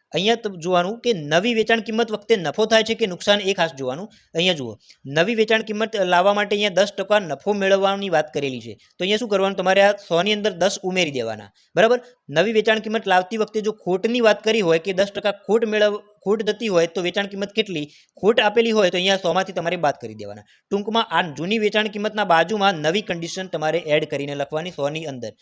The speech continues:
નફો હોય તો સો ની અંદર એડ કરવાનો, ખોટ હોય તો સો ની અંદર બાદ કરવાના. બરાબર? હવે છેદમાં શું કરવાનું? તો સો વત્તા અથવા ઓછા, વત્તા ક્યારે રાખવાના? નફો આપેલો હોય તો વત્તા અને ખોટ આપેલી હોય તો ઓછા.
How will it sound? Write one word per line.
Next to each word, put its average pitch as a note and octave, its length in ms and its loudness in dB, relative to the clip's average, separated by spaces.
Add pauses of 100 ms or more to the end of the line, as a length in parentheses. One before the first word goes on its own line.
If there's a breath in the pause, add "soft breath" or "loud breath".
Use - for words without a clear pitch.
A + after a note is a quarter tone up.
(240 soft breath)
નફો D#3+ 260 0
હોય G#3 140 4
તો F#3+ 100 -2
સો E3+ 140 0
ની F#3 120 -2
અંદર F#3+ 160 -2
એડ G3+ 160 4
કરવાનો, C#3+ 320 0
ખોટ G#3 240 0
હોય F#3 100 0
તો F3+ 60 -4
સો D#3 180 -4
ની E3 140 -6
અંદર D#3+ 180 -4
બાદ D#3+ 160 4
કરવાના. G#2 360 -12
બરાબર? A3 260 2 (680 loud breath)
હવે G#3 120 4
છેદમાં G#3 380 -2
શું B3 140 -4
કરવાનું? E3+ 440 2 (200 soft breath)
તો G#3 80 -8
સો A3 440 0 (720)
વત્તા F#3+ 440 2
અથવા G#3+ 320 2
ઓછા, G#3+ 340 2
વત્તા E3 300 2
ક્યારે A#3+ 220 6
રાખવાના? G3 340 2
નફો E3+ 260 -2
આપેલો A3 320 4
હોય G3 160 4
તો G3+ 200 -2
વત્તા G#3 360 2
અને E3+ 140 -4
ખોટ G3+ 240 0
આપેલી G3+ 260 2
હોય G3 160 2
તો F#3+ 120 -6
ઓછા. G3 340 -2